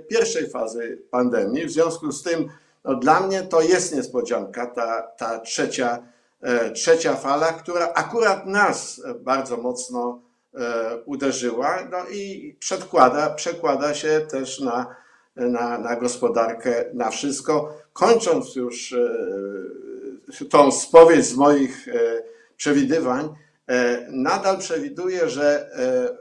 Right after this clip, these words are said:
w maju, e, będzie już spokojniej. To znaczy pandemia nadal będzie trwać, ale liczba ozdrowieńców, liczba, e,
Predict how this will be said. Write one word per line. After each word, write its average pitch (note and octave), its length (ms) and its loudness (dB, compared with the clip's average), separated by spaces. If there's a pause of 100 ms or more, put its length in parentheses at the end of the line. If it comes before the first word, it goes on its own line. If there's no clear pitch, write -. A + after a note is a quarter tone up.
(100)
w A2+ 180 -20
maju, D#3+ 640 0 (320)
e, B2 240 -2 (180)
będzie F3+ 500 -2
już F3+ 160 -6
spokojniej. C#3+ 760 -4
To G#2+ 200 -12
znaczy C3+ 520 -6 (220)
pandemia C3+ 540 6
nadal A2+ 360 -4
będzie A2+ 240 -10
trwać, - 540 -2
ale C#3 460 0 (400)
liczba D#3+ 420 -2
ozdrowieńców, C#3 880 -4
liczba, D3 640 0
e, C3+ 40 -4